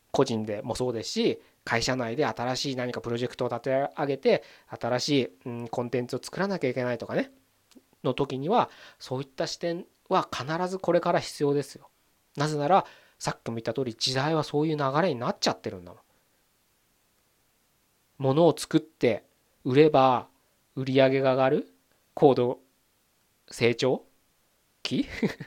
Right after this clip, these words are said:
<laughs> でしたっけ？その時はいいですよ。物を作れば売れるんですから。だから工場とかどんどん稼働させて、改善とかやってね、生産性も上げてみたいので、もう作れ、やれ作れ、やれ作れ、そら売れ、そら売れで、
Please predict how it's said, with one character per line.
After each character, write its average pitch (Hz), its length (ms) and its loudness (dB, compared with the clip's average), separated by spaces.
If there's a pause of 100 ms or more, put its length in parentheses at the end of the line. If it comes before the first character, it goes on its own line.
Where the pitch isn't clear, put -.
(260)
<laughs> - 600 -2
で 120 120 2
し - 60 -6
た 107 100 0
っ - 100 -6
け？ - 220 2 (2250)
そ - 160 -4
の 139 60 0
時 165 140 2
は 139 80 6
い 123 40 4
い 143 40 4
で 147 80 4
す - 60 -2
よ。 107 60 -8
物 127 180 2
を 143 80 0
作 - 180 -6
れ 220 140 10
ば 170 180 8
売 120 100 0
れ 120 120 2
る 120 100 -2
ん 113 60 -6
で 107 60 -12
す - 60 -18
か - 80 -20
ら。 - 20 0
だ 127 80 4
か 117 40 2
ら 110 80 -2
工 107 240 0
場 110 140 -4
と 101 100 -8
か 95 100 -6
ど 107 120 -6
ん 123 60 -6
ど 117 80 -4
ん 107 80 -10
稼 101 200 -10
働 101 160 -8
さ 98 120 -10
せ - 100 -18
て、 160 260 4 (400)
改 107 240 -4
善 123 220 -2
と 104 100 -10
か 95 80 -10
や 90 40 -10
っ - 40 -20
て 151 100 -6
ね、 226 220 -4 (280)
生 104 180 -6
産 104 200 -10
性 113 120 -6
も 110 100 -8
上 110 100 -6
げ 131 100 -6
て 175 140 0
み 135 120 -6
た 107 100 -10
い 101 60 -14
の 101 80 -16
で、 101 180 -12
も 101 120 -18
う - 60 -20
作 - 200 -8
れ、 139 160 0
や 131 120 -2
れ 165 160 0
作 - 160 -12
れ、 113 120 -6
や 123 100 -4
れ 220 120 -2
作 - 200 -10
れ、 123 260 -4
そ - 140 -8
ら 247 120 0
売 156 100 2
れ、 139 80 0
そ - 120 -4
ら 247 120 0
売 180 80 2
れ 175 100 4
で、 - 160 4